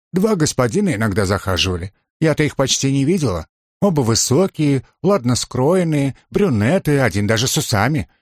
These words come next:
а в остальном как две капли воды, не иначе как братья». «Лиланд и Эдгар Мортлейки»,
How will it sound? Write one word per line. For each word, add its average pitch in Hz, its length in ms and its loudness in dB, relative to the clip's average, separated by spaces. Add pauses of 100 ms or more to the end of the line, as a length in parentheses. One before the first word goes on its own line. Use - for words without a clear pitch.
(180)
а 127 140 0
в 135 40 -2
остальном 127 480 0
как 117 200 -2
две 113 220 0
капли 113 300 -2
воды, 82 380 -2 (240)
не 196 160 2
иначе 208 300 0
как 175 180 -2
братья». 113 580 -4 (600)
«Лиланд 113 640 0
и - 280 -4
Эдгар 110 440 0
Мортлейки», 87 760 -2